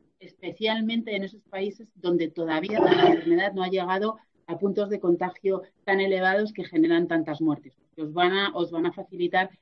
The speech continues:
la entrada en mercados que necesitan a día de hoy soluciones como las vuestras,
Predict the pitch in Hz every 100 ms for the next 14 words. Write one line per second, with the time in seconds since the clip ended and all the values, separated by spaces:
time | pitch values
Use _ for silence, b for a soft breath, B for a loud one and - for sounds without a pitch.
0 | _ - 180 170 175 190 202 190 170 -
1 | 185 208 - 180 170 185 - 170 - 208
2 | - 139 143 151 151 143 156 170 151 147
3 | - 156 156 160 156 135 127 143 139 _